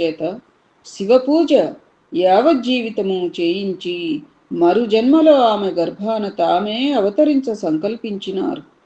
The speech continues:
సద్గురువును ఆశ్రయించి ఆయన అనుగ్రహంతో నిర్వర్తించబడిన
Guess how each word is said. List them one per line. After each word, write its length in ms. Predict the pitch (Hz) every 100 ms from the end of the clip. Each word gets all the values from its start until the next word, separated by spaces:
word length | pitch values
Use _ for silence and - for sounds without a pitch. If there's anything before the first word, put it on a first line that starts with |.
| _ _
సద్గురువును 840 | - 196 180 196 208 196 190 185 180
ఆశ్రయించి 920 | 185 190 190 185 185 185 175 185 196
ఆయన 360 | 185 185 190
అనుగ్రహంతో 920 | 185 180 254 285 277 254 220 220 196 185
నిర్వర్తించబడిన 1300 | 170 175 247 262 240 220 214 190 190 185 185 165